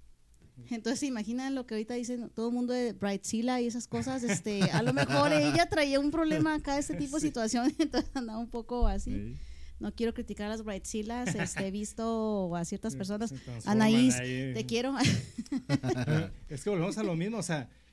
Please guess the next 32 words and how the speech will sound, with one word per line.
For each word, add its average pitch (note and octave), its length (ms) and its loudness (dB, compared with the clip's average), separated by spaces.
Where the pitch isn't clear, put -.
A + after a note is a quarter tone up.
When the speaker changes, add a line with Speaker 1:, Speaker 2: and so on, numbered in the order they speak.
Speaker 1:
¿qué E3 120 -10
tiene G3 340 -6
que F#3+ 140 -8
pasar F3+ 600 -6
de C3+ 640 -4
tal, E3 540 -8
tales, E3+ 280 -8
bueno, D#3 240 -4
si - 120 -8
algo G#3+ 200 -2
que A#3+ 80 -8
nos, F3+ 340 -4
nos D3+ 200 -6
enseñó C#3+ 260 -4
Matrix F3+ 440 -6
y A2+ 220 -10
siempre B2+ 500 -10
lo A2+ 120 -14
se A#2 140 -18
ha G#2+ 60 -14
sabido, D3 360 -6
que A#2+ 80 -14
el G#2 120 -14
cuerpo B2 300 -12
humano B2+ 240 -6
es B2+ 100 -10
una C3+ 120 -2
batería, C3 520 -4
sí, B2 120 -14
sí C3+ 120 -10
lo B2+ 100 -4
es, E3+ 220 -10